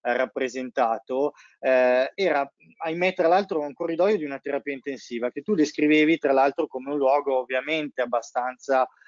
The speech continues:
eh, triste, ma non solo per chi ci sta, ma anche per chi si trova a dover lavorare in quello spazio. Quindi qua mi riassocio un po' a quelle esigenze di tipo, di tipo differente, no? Cioè una persona che ci lavora non per questo deve avere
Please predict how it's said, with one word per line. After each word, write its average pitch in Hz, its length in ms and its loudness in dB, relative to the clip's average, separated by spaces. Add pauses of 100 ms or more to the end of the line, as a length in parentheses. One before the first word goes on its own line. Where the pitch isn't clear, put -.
(160)
eh, 120 280 0
triste, 147 580 0
ma 151 240 0
non 160 160 0
solo 170 360 2
per 131 160 -4
chi 143 120 -12
ci 190 160 -8
sta, 139 220 0
ma 135 160 -2
anche 143 260 -6
per 131 160 -6
chi 139 140 -14
si 135 180 -14
trova 131 460 2
a 135 80 0
dover 127 280 -2
lavorare 120 440 -4
in 117 80 -12
quello 117 200 -10
spazio. - 460 -8
Quindi 139 240 -4
qua 180 160 2
mi 156 180 2
riassocio 143 540 0
un 131 120 -8
po' 147 160 0
a 139 40 0
quelle 120 240 -4
esigenze 127 580 -6
di 117 140 -10
tipo, 117 380 -2 (420)
di 139 140 -2
tipo 139 240 0
differente, 127 640 0
no? 131 240 2 (180)
Cioè - 140 -2
una 139 120 0
persona 151 340 0
che 135 100 -6
ci - 140 -4
lavora 151 500 2
non 156 420 -8
per 170 220 -6
questo 139 460 -6
deve 127 200 -6
avere 123 500 -4